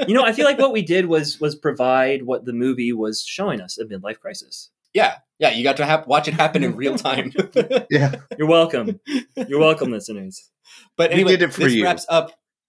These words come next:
Speaker 1: We did
Speaker 2: Yeah,
Speaker 1: it for you.
Speaker 2: yeah, this wraps up our listener request month. We did it, guys. Four
Speaker 1: We did it,
Speaker 2: episodes. Good.
Speaker 1: yeah.
Speaker 2: Yay for us for having listeners and listening to them.
Speaker 1: Thank you, listeners, for, for requesting movies. We always love it when you do, and we are excited about the next time we get to do it. It's really fun.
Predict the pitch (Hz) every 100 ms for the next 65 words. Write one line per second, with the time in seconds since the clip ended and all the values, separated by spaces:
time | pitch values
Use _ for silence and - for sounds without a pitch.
0 | _ - 147 147 196 214 127 120 233 175
1 | 165 233 262 269 269 254 240 277 294 285
2 | 302 381 320 185 156 269 262 349 220 254
3 | 339 - - _ _ _ 233 349 392 381
4 | 269 277 185 143 - 285 330 220 302 -
5 | 269 - 214 220 - 180 196 190 180 170
6 | 196 190 180 175 135 120 143 151 131 117
7 | 117 110 90 _ _ - 190 247 262 294
8 | 220 220 226 220 196 - 170 165 - 165
9 | 165 - 180 220 240 160 143 226 139 113
10 | 143 151 113 156 190 170 131 151 175 156
11 | 143 110 110 131 147 131 120 120 117 120
12 | 120 120 110 117 117 117 113 - - 120
13 | 127 131 107 113 - 120 110 104 98 101
14 | 101 87 92 - 110 104 98 90